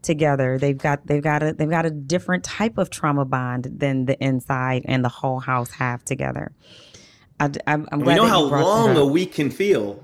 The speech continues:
Speaker 2: Sorry,
Speaker 1: No,
Speaker 2: ju-,
Speaker 1: it
Speaker 2: just
Speaker 1: felt
Speaker 2: that, like,
Speaker 1: long.
Speaker 2: it's
Speaker 1: It felt long
Speaker 2: so
Speaker 1: watching them.
Speaker 2: long.
Speaker 1: I, it felt so
Speaker 2: It's
Speaker 1: long
Speaker 2: long
Speaker 1: that I
Speaker 2: experiencing.
Speaker 1: actually
Speaker 2: <laughs>
Speaker 1: said on my last podcast that I didn't think that they were actually gonna leave them outside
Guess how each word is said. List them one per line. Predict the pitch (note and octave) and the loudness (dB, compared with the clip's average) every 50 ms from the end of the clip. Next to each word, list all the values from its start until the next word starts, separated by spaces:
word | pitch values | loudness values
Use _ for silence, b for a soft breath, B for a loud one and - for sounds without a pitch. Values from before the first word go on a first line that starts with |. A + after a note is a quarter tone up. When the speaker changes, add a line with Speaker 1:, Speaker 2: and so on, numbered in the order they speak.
| - _ | -20 _
Speaker 2:
Sorry, | - - F3+ E3+ D#3+ C#3 A2+ C3 | -8 -2 2 2 4 4 4 2
Speaker 1:
No, | E3 D3+ C#3+ C#3+ | 4 4 4 4
Speaker 2:
ju-, | C3+ | 4
Speaker 1:
it | D#3+ | 2
Speaker 2:
just | D#3 D3 | 2 2
Speaker 1:
felt | G#3 - | 2 4
Speaker 2:
that, | D3+ C#3+ - | 4 2 2
like, | D#3 D#3+ C#3+ C#3 | 4 4 4 4
Speaker 1:
long. | D#3 C#3+ | 4 2
Speaker 2:
it's | D#3 D#3 - - b b b b b - - | 0 -2 -4 -10 b b b b b -4 -4
Speaker 1:
It | F#3+ F#3+ | -2 0
felt | - C4+ A#3+ F3 | 0 0 0 0
long | D#3+ E3+ F3+ F#3+ F3+ E3 | 0 0 0 2 2 2
Speaker 2:
so | D3 F3 | 4 4
Speaker 1:
watching | G#3 G#3 G#3+ G#3 G#3 G3 D#3+ D3 | 4 6 6 8 8 8 6 6
them. | C#3+ C3+ C3+ | 4 2 0
Speaker 2:
long. | C3 B2 B B B B B B _ _ _ - - | -2 -6 B B B B B B _ _ _ -8 -4
Speaker 1:
I, | G3+ G3+ - - | -4 -4 0 2
it | A3+ A#3+ A#3 | 0 0 2
felt | - B3 C4 C#4+ - | 0 -2 -2 -2 -2
so | - - G#3+ G3+ G3+ | -4 -2 0 0 2
Speaker 2:
It's | G3 C#3+ | 2 2
Speaker 1:
long | D#3+ F3+ F#3 - D3+ | 2 2 2 2 4
Speaker 2:
long | D#3+ E3 | 4 4
Speaker 1:
that | D#3+ E3 | 2 2
I | - - E3+ F#3 G#3 | 2 0 0 2 2
Speaker 2:
experiencing. | C#3+ B2+ A2+ | 2 2 0
Speaker 1:
actually | F3 F#3+ G#3+ - - F3+ F3 E3+ | 0 -2 -2 -4 -2 -2 -2 -2
Speaker 2:
<laughs> | - - G3 | 0 0 0
Speaker 1:
said | E3 F3 F3+ F3 D#3 | 2 2 2 0 0
on | - - D3+ D3+ | 0 0 0 2
my | D3 C#3+ | 2 2
last | C#3+ C#3+ D3 C#3+ D#3 D#3+ - - | 0 0 0 0 -2 -4 -6 -6
podcast | - D3+ D3 C#3+ C#3+ - - D3 C3+ C3+ - | -4 -2 -2 -2 -4 -4 -4 -4 -4 -2 -2
that | C#3 C#3 - | -4 -2 0
I | C#3 D3 D#3+ | 0 0 0
didn't | F3 F#3+ D3 D3 C#3+ | 0 0 0 0 -2
think | C#3 - G#3 A3 D4 - | -2 -2 -4 -4 -2 0
that | - - - | -2 -2 0
they | - D#3+ | 0 0
were | D#3 D3+ D3+ - | 0 0 0 0
actually | D3+ D3+ - - - D#3 D3+ | -2 -6 -6 -4 -4 -2 0
gonna | C#3+ D#3 D3+ D3+ D3 | 0 0 0 0 0
leave | D3 D#3 D#3+ F3 F#3+ F#3+ E3+ | 0 0 0 -2 -2 -2 0
them | D3+ D#3 D#3 D#3 - | 0 2 2 2 0
outside | D3+ D#3 F3 F3 - - - F#3 F3+ B3 C#4 C4+ G#3 F3 - | 0 0 0 -2 -2 -2 -2 0 0 2 2 2 2 2 2